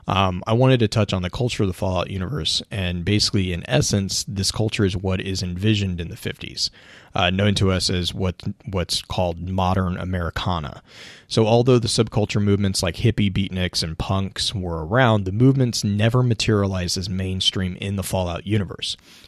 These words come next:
In general, Fallout has a culture that is far more, like, egalitarian than the source material would imply,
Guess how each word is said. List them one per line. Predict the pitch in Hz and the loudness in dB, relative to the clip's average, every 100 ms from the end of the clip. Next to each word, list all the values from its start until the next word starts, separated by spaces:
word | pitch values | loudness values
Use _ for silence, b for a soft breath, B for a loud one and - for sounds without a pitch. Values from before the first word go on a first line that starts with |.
| - | -4
In | 113 | 0
general, | 127 123 127 | 2 4 2
Fallout | 110 107 101 98 | 4 2 4 2
has | 98 98 | 0 -2
a | |
culture | - 98 - 95 | -2 -2 0 0
that | 87 | 0
is | 82 | -2
far | - 95 | -2 -2
more, | 92 90 90 | -2 -2 -4
like, | 85 87 - | -8 -14 -8
egalitarian | 101 101 92 104 101 95 87 | -4 -2 -2 0 0 0 -2
than | 87 | -4
the | 85 | -2
source | - 104 95 | 0 2 0
material | - - 92 82 | -2 -2 -2 -2
would | 82 | -4
imply, | 82 - 123 87 | -6 0 0 0